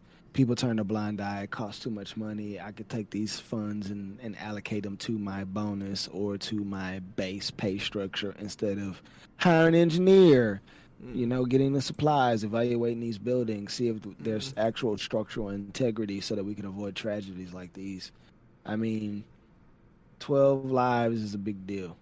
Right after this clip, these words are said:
Speaker 1: I mean, this is people who didn't have to die, especially 'cause we had information. I just think this is just irresponsibility, negligence, and probably greed more than anything. I don't wanna spend the money.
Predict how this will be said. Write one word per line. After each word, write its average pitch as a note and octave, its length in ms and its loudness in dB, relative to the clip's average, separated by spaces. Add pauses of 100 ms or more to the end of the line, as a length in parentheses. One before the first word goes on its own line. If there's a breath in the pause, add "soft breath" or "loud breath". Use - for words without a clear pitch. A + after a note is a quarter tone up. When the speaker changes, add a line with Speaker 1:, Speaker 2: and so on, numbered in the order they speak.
(460)
Speaker 1:
I G#2 80 -4
mean, G2 300 -2
this G2+ 240 -4
is G2 140 -6
people A2+ 280 2
who B2+ 160 2
didn't A2 240 0
have A2 280 -2
to A2+ 100 -6
die, G#2 300 -2 (100)
especially A2 400 -4
'cause G#2+ 160 -4
we G#2+ 100 -4
had G#2+ 140 -2
information. G2 640 -8 (340 loud breath)
I C3 40 -8
just C#3 140 -4
think D#3+ 160 0
this D3+ 160 0
is C#3+ 160 0
just C3+ 200 4
irresponsibility, A#2+ 1160 -2 (280 loud breath)
negligence, A2+ 720 0
and A2 200 -2
probably A2 420 -2
greed G2 480 -6 (280 loud breath)
more G2+ 200 -4
than F#2+ 160 -8
anything. F#2 520 -10
I F#2 80 -6
don't F#2 180 -10
wanna F#2+ 160 -16
spend E2 360 -16
the E2 40 -14
money. D#2+ 300 -14